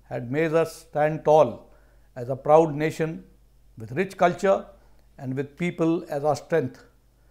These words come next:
The Statue of Unity is a humble tribute from the people of this nation to the Iron Man of India.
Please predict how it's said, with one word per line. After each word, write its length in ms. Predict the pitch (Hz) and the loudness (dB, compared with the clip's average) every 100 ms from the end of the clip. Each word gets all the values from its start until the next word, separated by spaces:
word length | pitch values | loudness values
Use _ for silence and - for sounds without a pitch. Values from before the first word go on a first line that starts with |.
| _ _ | _ _
The 100 | 127 | -18
Statue 460 | 120 170 180 214 214 | -2 2 2 2 0
of 200 | 202 - | 0 0
Unity 560 | 139 190 196 196 127 - - _ _ _ _ | -2 -2 -2 -4 -6 -10 -20 _ _ _ _
is 140 | 160 135 | -14 -10
a 60 | |
humble 340 | 127 185 208 214 | -4 0 2 0
tribute 480 | 180 170 202 196 - _ _ | -2 -4 -4 -6 -10 _ _
from 160 | 143 143 | -10 -10
the 80 | |
people 460 | 135 175 165 180 190 | -6 -6 -2 -2 -2
of 140 | 160 | -4
this 180 | 156 143 | -6 -8
nation 480 | 147 165 - 113 135 _ _ _ _ - | -4 -4 -4 -6 -10 _ _ _ _ -14
to 80 | 127 | -8
the 100 | 151 | 2
Iron 420 | 165 165 170 160 | 4 6 4 0
Man 260 | 156 165 | 2 2
of 140 | 156 151 | 0 -2
India. 340 | 151 131 113 | -4 -6 -8